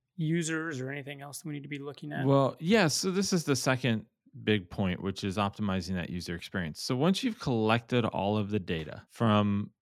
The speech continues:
Speaker 2: the technical side and that user experience, you now know what people are doing. You really need to just start digging in and start optimizing it,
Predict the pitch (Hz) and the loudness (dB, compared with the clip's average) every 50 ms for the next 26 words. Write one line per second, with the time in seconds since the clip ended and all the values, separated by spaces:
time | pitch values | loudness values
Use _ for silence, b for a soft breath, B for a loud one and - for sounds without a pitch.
0 | _ _ - 95 85 - 135 135 123 - 139 120 - 120 120 - - 127 120 117 | _ _ -6 -6 -2 0 0 0 2 0 -2 0 0 -2 -2 0 0 2 2 2
1 | 113 113 110 110 107 107 107 107 104 104 - - 95 95 92 95 92 92 90 90 | 2 2 2 2 2 2 2 2 0 -2 -4 -6 -6 -4 -2 -2 -2 -2 -2 -2
2 | 90 - - - - 110 117 104 107 107 101 98 - - - 101 98 98 95 - | -4 -4 -6 -2 0 0 0 2 0 0 -2 -2 -4 -2 0 2 2 2 0 0
3 | 104 104 104 101 95 92 92 101 107 120 135 135 110 95 - - - 98 90 - | -2 -2 0 0 0 0 2 4 4 6 6 4 4 2 0 0 -4 -4 -2 -2
4 | 90 82 80 80 76 - 92 87 80 67 57 - 107 - b b b - 139 120 | -4 -4 -4 -6 -6 -6 -6 -4 -4 -4 -6 -10 -12 -14 b b b -8 -2 2
5 | 127 131 147 147 143 131 123 117 101 95 - 104 98 - - - - 104 95 92 | 4 6 6 6 6 6 4 2 2 0 -2 -4 -4 -4 -4 -2 0 0 0 0
6 | - - _ _ _ _ - 110 101 101 98 90 90 87 85 82 - - 85 80 | -2 -6 _ _ _ _ -6 -4 0 0 0 0 0 0 -2 -4 -4 -4 -4 -2
7 | 80 80 80 - - - - - - - - - - - | -2 -4 -6 -8 -10 -12 -12 -12 -12 -12 -14 -14 -16 -16